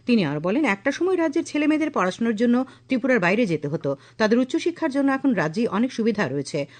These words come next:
আগরতলা, উদয়পুর এবং ধর্মনগরকে স্যাটেলাইট টাউন হিসেবে গড়ে তোলার উদ্যোগ নেওয়া হয়েছে।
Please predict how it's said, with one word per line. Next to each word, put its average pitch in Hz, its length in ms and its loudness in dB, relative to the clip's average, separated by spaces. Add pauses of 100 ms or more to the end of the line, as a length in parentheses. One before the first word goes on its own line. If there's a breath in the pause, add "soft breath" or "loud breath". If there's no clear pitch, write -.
(120 loud breath)
আগরতলা, 294 460 4
উদয়পুর 285 340 0
এবং 285 180 0
ধর্মনগরকে 202 640 -2 (280 loud breath)
স্যাটেলাইট 277 460 0
টাউন 214 180 2
হিসেবে 208 320 2
গড়ে 170 180 2
তোলার 226 280 -2
উদ্যোগ 220 300 2
নেওয়া 143 220 -2
হয়েছে। 143 240 -4